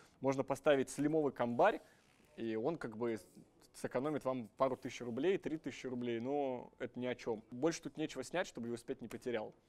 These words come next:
А в том, что касается улучшить, при этом, чтобы он не стал слишком дорогим, это можно. Поэтому приглашаю вас в комментарии.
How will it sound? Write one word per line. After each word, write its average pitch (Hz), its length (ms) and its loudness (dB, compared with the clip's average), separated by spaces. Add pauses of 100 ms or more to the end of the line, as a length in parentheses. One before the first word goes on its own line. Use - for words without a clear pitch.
(560)
А 113 180 -2
в - 80 -6
том, 143 100 -2
что - 160 -10
касается 139 480 0
улучшить, 139 840 -4
при 123 140 -2
этом, 123 160 -6
чтобы 117 260 -6
он 120 100 -4
не 120 80 -6
стал 113 240 -4
слишком 131 480 -8
дорогим, 104 420 -8 (340)
это 156 260 4
можно. 113 360 -4 (800)
Поэтому 120 520 -2 (240)
приглашаю 123 500 4
вас 123 160 2
в - 40 -20
комментарии. 113 560 -4